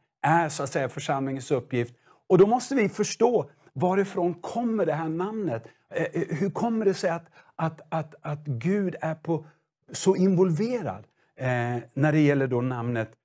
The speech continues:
Herren, som är översatt Kyrios, som, som vi översätter då, Herren Jesus.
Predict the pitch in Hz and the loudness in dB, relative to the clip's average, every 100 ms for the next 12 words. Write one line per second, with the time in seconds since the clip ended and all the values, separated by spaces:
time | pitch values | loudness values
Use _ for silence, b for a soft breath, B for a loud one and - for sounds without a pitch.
0 | _ - 143 135 131 143 123 92 95 _ | _ -4 -2 0 0 0 0 -10 -18 _
1 | _ _ _ _ - 123 139 127 117 123 | _ _ _ _ -2 2 4 4 0 -6
2 | 120 - 135 127 117 107 95 - _ _ | -8 0 2 2 2 0 -4 -12 _ _
3 | - 151 117 113 - 120 113 123 123 113 | -10 -4 -4 -4 -6 -4 -4 0 0 0
4 | 110 117 98 113 98 b b - 127 120 | -2 -6 -6 -8 -8 b b -2 -2 0
5 | 113 113 127 98 - 127 101 - | -2 2 2 2 -4 -6 -8 -12